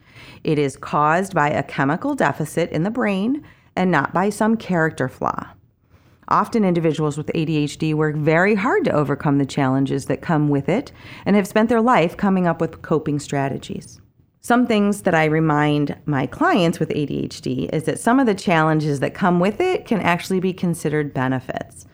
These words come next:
For example, one characteristic is the ability to hyperfocus on topics that are interesting to the individual. Now, of course, the ability to hyperfocus is also what sometimes leads to a mi-, misdiagnosis.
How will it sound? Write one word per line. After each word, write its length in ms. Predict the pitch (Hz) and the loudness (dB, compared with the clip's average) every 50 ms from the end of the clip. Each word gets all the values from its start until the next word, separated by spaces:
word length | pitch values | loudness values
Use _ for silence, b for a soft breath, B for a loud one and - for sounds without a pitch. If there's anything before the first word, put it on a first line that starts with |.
| b b b b b b b | b b b b b b b
For 160 | - - - | 0 2 2
example, 500 | - - 220 254 277 233 185 185 175 170 | 2 4 2 4 4 4 4 2 2 4
one 200 | 170 190 233 269 | 4 4 2 2
characteristic 760 | - 285 240 185 170 - 160 139 135 143 - - 196 196 - | 2 0 0 0 0 0 0 0 0 -2 -2 -4 -4 -4 -4
is 120 | 175 160 | -4 -2
the 120 | 185 175 | 0 -2
ability 440 | 170 156 156 151 143 156 156 160 180 | 0 0 2 2 2 2 2 0 0
to 60 | 208 | 0
hyperfocus 680 | 226 - 330 403 - - - - 147 135 - 139 131 - | 0 0 0 0 0 -2 -2 -2 -2 -2 -2 -2 -2 -2
on 120 | 135 139 139 | -2 -2 0
topics 360 | - 120 123 - 151 - - | -2 -2 -2 -2 -4 -6 -6
that 120 | - 147 143 | -4 -2 -2
are 80 | 165 - | -2 -2
interesting 520 | - 202 208 - 202 180 - - 143 139 | -2 -4 -2 -2 -4 -6 -4 -4 -2 -2
to 80 | 139 - | -2 -2
the 120 | 139 135 | -2 -2
individual. 540 | 123 110 - - - - - - - - B B B B B B B B B B B B B B B B B B B B _ - | -2 -2 -4 -6 -6 -6 -6 -8 -8 -10 B B B B B B B B B B B B B B B B B B B B _ 0
Now, 220 | 190 180 170 147 | 2 2 2 2
of 140 | - 147 - | 0 -2 -2
course, 340 | - 277 220 165 165 - - | 0 2 2 2 2 2 0
the 100 | 185 170 | 0 0
ability 420 | 160 160 208 226 220 202 180 165 143 | 2 2 2 2 4 2 2 2 0
to 80 | 151 | 0
hyperfocus 800 | - - 254 285 - - - - - 135 135 135 127 139 135 - | 0 0 0 2 2 0 0 0 0 0 0 0 -4 -4 -4 -4
is 120 | 147 139 | -2 0
also 320 | 151 131 170 180 - 175 156 | 0 0 0 0 0 0 0
what 240 | 147 143 - - | 0 0 -4 -4
sometimes 480 | - - 160 160 135 143 139 135 131 - | -2 -2 -2 0 0 -2 -2 -2 -2 -4
leads 200 | 120 107 - - | -4 -6 -6 -6
to 100 | - - | -6 -4
a 20 | - | -4
mi-, 240 | 143 - - - - - | -2 -4 -6 -6 -4 -2
misdiagnosis. 1000 | 156 151 147 - - 160 - 135 120 131 131 127 123 - - - - - - | -2 -2 -2 -2 -4 -4 -4 -2 -2 -2 -4 -4 -4 -8 -12 -14 -14 -16 -20